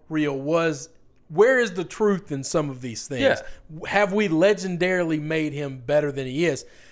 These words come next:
Speaker 1: Now, let me give you the reasons why, if we're gonna have this debate.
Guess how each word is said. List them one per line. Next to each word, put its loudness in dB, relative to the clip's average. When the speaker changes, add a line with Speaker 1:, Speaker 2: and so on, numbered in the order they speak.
Speaker 1:
Now, 0
let 4
me 2
give -4
you -2
the -4
reasons 0
why, -4
if -14
we're 0
gonna 0
have -8
this -4
debate. -8